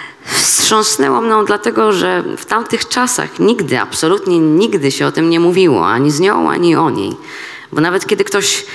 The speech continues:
chciał ją wyśmiać czy poniżyć, używał kobiecej formy Janionówna. I nawet najbardziej skandaliczne plotki o niej sięgały w tamtych czasach co najwyżej określenia lesba. „Przecież to lesba”,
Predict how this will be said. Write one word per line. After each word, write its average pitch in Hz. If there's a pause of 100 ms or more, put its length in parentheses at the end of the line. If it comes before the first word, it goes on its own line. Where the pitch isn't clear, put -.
(140)
chciał 233
ją 165
wyśmiać 151
czy 147
poniżyć, 156
używał 160
kobiecej 170
formy 165 (220)
Janionówna. 170 (580)
I 139
nawet 180
najbardziej 190
skandaliczne 190
plotki 208
o 110
niej 131
sięgały 165
w 170
tamtych 165
czasach 170
co -
najwyżej 180
określenia 180
lesba. 147 (720)
„Przecież 175
to 208
lesba”, 156